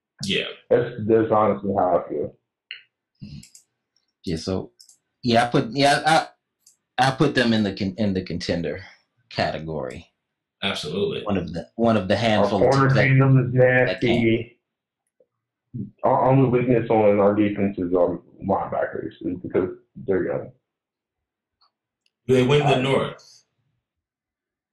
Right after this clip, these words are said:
Speaker 2: Yes.
Speaker 3: Yes.
Speaker 1: I'm going to say
Speaker 2: I gotta see Big Ben.
Speaker 3: Steelers.
Speaker 2: I
Speaker 3: I'm going
Speaker 2: mean,
Speaker 3: Steelers. <laughs> Yeah.
Speaker 2: Yeah, if you think the Steelers, Big Ben had an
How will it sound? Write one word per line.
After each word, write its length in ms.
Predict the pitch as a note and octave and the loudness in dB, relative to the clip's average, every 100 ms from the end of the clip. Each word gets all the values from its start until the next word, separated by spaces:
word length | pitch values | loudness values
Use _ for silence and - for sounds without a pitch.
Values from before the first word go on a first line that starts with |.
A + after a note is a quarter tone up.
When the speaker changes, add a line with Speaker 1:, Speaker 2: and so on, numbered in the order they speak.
| _ _ _ _ _ _ _ _ _ _ | _ _ _ _ _ _ _ _ _ _
Speaker 2:
Yes. 180 | - - - _ _ _ _ _ _ | -6 -6 -14 _ _ _ _ _ _
Speaker 3:
Yes. 640 | A2+ G#2+ - - - - _ _ _ _ _ _ _ _ _ _ _ _ _ _ _ _ _ D#2+ | -4 -4 -4 -10 -12 -14 _ _ _ _ _ _ _ _ _ _ _ _ _ _ _ _ _ -12
Speaker 1:
I'm 260 | E2 G2+ | -10 -8
going 220 | - C#2 C#2 | -10 -12 -14
to 140 | - | -10
say 120 | - | -2
Speaker 2:
I 100 | A#2+ | 0
gotta 280 | C#3+ C#3+ - D3 | 2 2 2 2
see 140 | C3+ | 4
Big 160 | C3 A2+ | 4 4
Ben. 160 | G2 B2+ C3 | 4 4 2
Speaker 3:
Steelers. 200 | A#2 A2+ | 2 0
Speaker 2:
I 60 | A#2 | 2
Speaker 3:
I'm 80 | E3 | 4
going 140 | A#2+ | 2
Speaker 2:
mean, 100 | - | 2
Speaker 3:
Steelers. 560 | - G#2+ G#2 G#2+ - - | 0 0 0 0 -4 -4
<laughs> 40 | B2+ | 0
Yeah. 260 | A#2+ B2 C3 - C#3 - | 0 0 -4 -6 -6 0
Speaker 2:
Yeah, 260 | D3+ D#3+ | 2 4
if 160 | B2 C#3 | 4 4
you 160 | F#3+ G3+ | 4 2
think 160 | F3+ D3 | 2 2
the 120 | C3 D#3+ | 0 2
Steelers, 300 | E3+ D#3 - - - _ _ _ _ _ - - B2 | 4 4 2 0 0 _ _ _ _ _ -16 -4 2
Big 200 | F#3 D#3 | 4 4
Ben 200 | F3 G#3+ | 4 4
had 160 | E3+ | 4
an 100 | B2 | 2